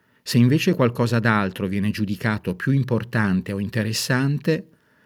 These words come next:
l'equilibrio si rompe e l'attenzione se ne va altrove. Per quanto questo processo di valutazione sfugga al nostro controllo cosciente,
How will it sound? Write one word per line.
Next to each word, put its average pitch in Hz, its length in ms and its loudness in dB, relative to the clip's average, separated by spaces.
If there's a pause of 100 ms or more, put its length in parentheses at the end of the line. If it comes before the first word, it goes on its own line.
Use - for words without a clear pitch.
(160)
l'equilibrio 131 640 2
si 117 200 0
rompe 143 760 0
e 110 140 0
l'attenzione 123 720 2
se 120 160 0
ne 98 120 2
va 92 140 0
altrove. 87 680 -6 (1600)
Per 117 140 2
quanto 151 400 4
questo 123 280 2
processo 123 500 0
di 117 120 2
valutazione 107 760 0
sfugga 135 500 -2
al 107 80 2
nostro 104 380 0
controllo 110 520 2
cosciente, 104 880 -4